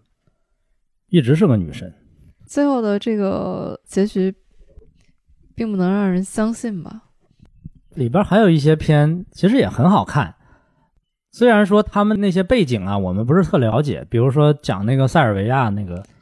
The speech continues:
Speaker 1: 民族英雄马尔科王子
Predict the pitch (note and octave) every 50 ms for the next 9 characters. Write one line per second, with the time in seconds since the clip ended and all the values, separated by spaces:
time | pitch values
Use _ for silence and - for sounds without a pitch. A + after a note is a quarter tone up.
0 | _ _ _ _ _ _ - F#2 G2 A2 B2 A#2+ B2+ B2+ C3 C3+ C#3 C3+ - -
1 | E2 D#2+ E2 F2 - - B2 B2 G#2+ G2+ G#2 A2+ A#2+ G#3+ G3+ F#3+ E3+ D3+ C3+ B2
2 | A#2+ A2+ G2+ A2 B2 A#2+ A2+ F2+ C2